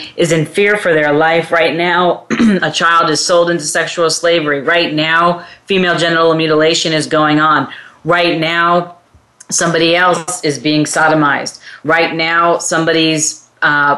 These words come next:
power or choice is being te-, taken away. And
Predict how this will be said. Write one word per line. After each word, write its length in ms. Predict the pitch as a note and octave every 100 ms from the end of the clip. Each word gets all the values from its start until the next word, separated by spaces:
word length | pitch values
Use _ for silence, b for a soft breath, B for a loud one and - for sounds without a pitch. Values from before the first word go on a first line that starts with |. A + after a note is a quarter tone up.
| -
power 540 | - F3+ - E3 D#3 D3
or 180 | C#3+
choice 520 | C3+ - G#3 E3+ D3+ D#3
is 120 | D3
being 280 | D#3 D3+ D3
te-, 340 | E3 D#3+ -
taken 360 | - F3 D#3 D3+
away. 580 | C#3+ C3+ C#3+ C#3 - - B B B B B B -
And 440 | D#3 D#3 D3+ D3+